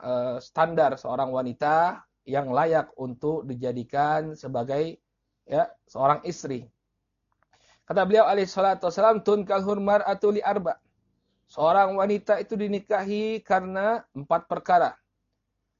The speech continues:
"Limaliha, wa lihasabiha, wa jamaliha, wa lidiniha."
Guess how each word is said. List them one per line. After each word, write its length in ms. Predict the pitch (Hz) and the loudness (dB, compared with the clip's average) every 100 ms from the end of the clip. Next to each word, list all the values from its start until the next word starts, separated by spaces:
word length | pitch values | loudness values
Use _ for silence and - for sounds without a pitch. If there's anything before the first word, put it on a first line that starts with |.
| - | -6
"Limaliha, 1080 | 160 180 180 196 190 175 131 123 107 - - | -4 -4 -4 -2 -2 -2 -4 -4 -6 -10 -8
wa 180 | 104 139 | -4 -2
lihasabiha, 1160 | 180 170 170 - 196 175 143 110 113 107 - | -2 0 -2 0 0 0 -6 -6 -8 -8 -8
wa 180 | 120 139 160 | -2 0 2
jamaliha, 800 | 190 180 214 196 151 123 120 117 | 0 0 0 0 -4 -4 -2 0
wa 180 | 123 160 | 0 0
lidiniha." 680 | 190 165 233 190 143 123 | -2 -4 -4 -6 -8 -10